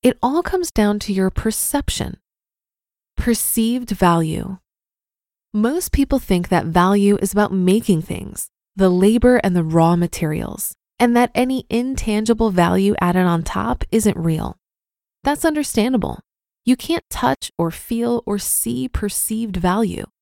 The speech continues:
yet it affects our actions more than we'd like to admit. Sutherland uses the examples of placebos. Quote, "What on earth is wrong with placebos? They seem fantastic to me. They cost very little to develop.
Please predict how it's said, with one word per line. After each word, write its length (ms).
yet 140
it 120
affects 480
our 200
actions 560
more 320
than 140
we'd 160
like 180
to 160
admit. 480
Sutherland 720
uses 360
the 140
examples 640
of 200
placebos. 880
Quote, 380
"What 280
on 200
earth 280
is 140
wrong 340
with 160
placebos? 800
They 100
seem 360
fantastic 840
to 100
me. 300
They 100
cost 320
very 320
little 240
to 160
develop. 480